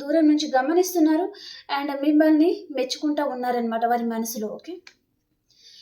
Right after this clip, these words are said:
కెరీర్ మీద మీరు ఎక్కువగా ఫోకస్ చేసినట్టుగా కూడా చూపిస్తుందండి. మీరు చాలామంది మీ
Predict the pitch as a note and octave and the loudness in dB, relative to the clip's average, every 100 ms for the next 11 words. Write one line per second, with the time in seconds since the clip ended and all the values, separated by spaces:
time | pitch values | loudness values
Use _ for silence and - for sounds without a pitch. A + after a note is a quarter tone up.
0 | - _ E4 D#4 F4+ F#4+ F#4 F4+ E4+ D4+ | -20 _ 0 2 4 4 4 4 4 0
1 | D#4 D#4 E4+ E4+ C#4+ F4 F4 E4+ D4+ D4+ | 0 2 2 0 -2 -2 -2 -2 -2 -4
2 | D4+ D4 E4 E4+ C4+ C#4 D4 C#4+ B3 A#3 | -4 -2 -2 -2 -4 -4 -4 -4 -4 -4
3 | A3+ A3 A3 A3 _ _ _ _ _ _ | -2 -4 -4 -10 _ _ _ _ _ _
4 | _ _ _ _ _ _ _ - - - | _ _ _ _ _ _ _ -20 -20 -20
5 | - D4 C#4 D4+ C#4 E4 D#4+ D4+ D4+ F4+ | -10 -8 -4 2 4 6 4 4 2 0